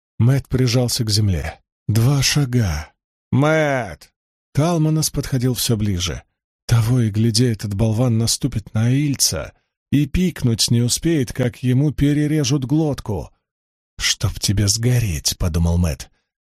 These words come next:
«Мне всего и нужно-то было два шага». «К оружию!» — заорал Мэтт, вскакивая во весь рост.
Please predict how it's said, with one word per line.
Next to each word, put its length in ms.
«Мне 220
всего 320
и 80
нужно-то 560
было 420
два 340
шага». 720
«К 240
оружию!» — 1120
заорал 600
Мэтт, 260
вскакивая 680
во 120
весь 260
рост. 400